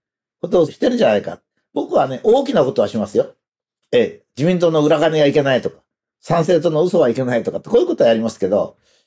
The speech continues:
ええ、まあね、個人の人の悪口っていうのは僕はあんまり言わない方なんですよ。これで、まあ言わないようにしてます。ええ、これもやっぱり、公開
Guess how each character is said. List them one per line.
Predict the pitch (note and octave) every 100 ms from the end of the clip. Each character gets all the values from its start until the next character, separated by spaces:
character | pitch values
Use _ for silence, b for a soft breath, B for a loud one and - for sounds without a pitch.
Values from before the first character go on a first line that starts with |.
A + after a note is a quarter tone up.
| _ -
え | B2 C#3+ C#3
え、 | B2+
ま | E3 C3 B2+
あ |
ね、 | D#3 F#3 - _ _ _
個 | C#3+ -
人 | D4 D4
の | D#3+ B2
人 | - C#3+
の | C#3+ C#3
悪 | C3 D3
口 | D3
っ | _
て | -
い |
う |
の | G2
は | G2
僕 | D#3+ C#3+
は | A#2+
あ |
ん | D#3
ま | E3
り | D#3
言 |
わ | D#3 E3
な | D#3+
い | C#3+
方 | F3+ G#3
な | B2+
ん | -
で | _
す | _ -
よ。 |
こ | F#2+
れ | F2
で、 | F2+
ま | A2
あ |
言 | F#2+
わ | A2+ A#2
な | A#2+
い | A#2
よ | D#3+
う |
に | G#2+
し | -
て | A#2
ま | G2+
す。 | - _ _ _
え | G#2
え、 | - _ _ _ _
こ | -
れ | F#3+
も | F#3+
や | F#3
っ | -
ぱ | B3+
り、 | B2 - _ _ _ _ _ _
公 | - D#3 F#3 F3+
開 | F3+ F3+ F3 F3 F3+